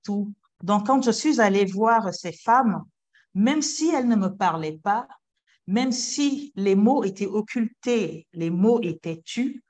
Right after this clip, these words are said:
je pouvais percevoir dans leur façon de se poser, je pouvais percevoir dans leur façon de me regarder, je pouvais percevoir même dans le, dans la,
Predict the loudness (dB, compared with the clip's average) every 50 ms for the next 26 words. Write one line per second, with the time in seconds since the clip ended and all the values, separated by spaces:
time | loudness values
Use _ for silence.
0 | _ _ _ _ -2 -2 0 2 2 4 4 4 2 2 2 2 2 2 2 -2
1 | -2 0 0 0 0 2 4 4 6 6 4 4 0 -2 -6 -12 _ _ _ _
2 | _ _ -10 -4 -2 0 2 2 2 0 -2 -4 -2 0 0 -2 -2 -4 -4 -4
3 | -4 -6 -10 -6 -2 -2 -2 -2 -2 -6 -8 -10 -10 -10 -8 -10 -10 -10 -4 0
4 | 0 2 2 0 0 -2 -4 -4 -6 -10 -14 _ _ _ -20 _ _ -6 -6 -6
5 | -4 -2 0 0 0 2 2 0 0 0 0 -2 -2 -2 0 2 4 4 4 2
6 | 2 0 -2 -2 -4 -8 _ _ _ _ _ -6 -6 -4 -2 -2 -2 -2 -2 -4
7 | -4 -2 -2 0 0 0 0 0 0 0 0 0 -2 -2 -4 -6 -6 -6 -6 -8
8 | -10 -14 -18 _ _ _ _ -6 -6 -4 -2 2 4 4 4 2 -2 -8 -12 -4
9 | _ 2 2 2 2 0 -2 -2 2 2 4 4 4 4 2 0 0 0 0 0
10 | 0 0 0 -2 -2 -4 -8 -14 _ _ _ _ _ _ _ _ _ _ -10 -6
11 | -4 -4 -4 -4 -8 -12 -4 0 2 4 4 4 2 0 0 0 0